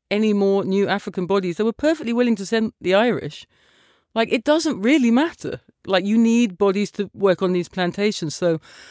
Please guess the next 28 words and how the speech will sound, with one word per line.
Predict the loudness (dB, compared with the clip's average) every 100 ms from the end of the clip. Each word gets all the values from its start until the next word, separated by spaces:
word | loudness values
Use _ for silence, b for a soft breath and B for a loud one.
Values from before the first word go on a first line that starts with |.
| B -6
I |
think | 0 0
if | 2
your | -2
political | -2 -4 -4 -4 -2
landscape | 0 0 0 -4 -2
is | -2 -2 -4 _ b b b b _ _ _ _ _ -10
essentialist | -8 0 2 2 0 -2 -2
and, | -6 -2
and | -2 -2 -6 _ _ -10
preoccupied | -2 -2 0 0 2
with | 2
race | 2 2 -2 _ _ -8
beyond | 0 2 4
all | 4 4
else, | 4 2 0
you | 0 4
miss | 4 2 0
the | 0
dynamics | 2 2 0 -2 -6
of | -8
this, | -8 -10
'cause | -12 -8
it | -8
really | -2 0 0 0
is | -2
about | 0 -2 -2
money. | -2 -2 -4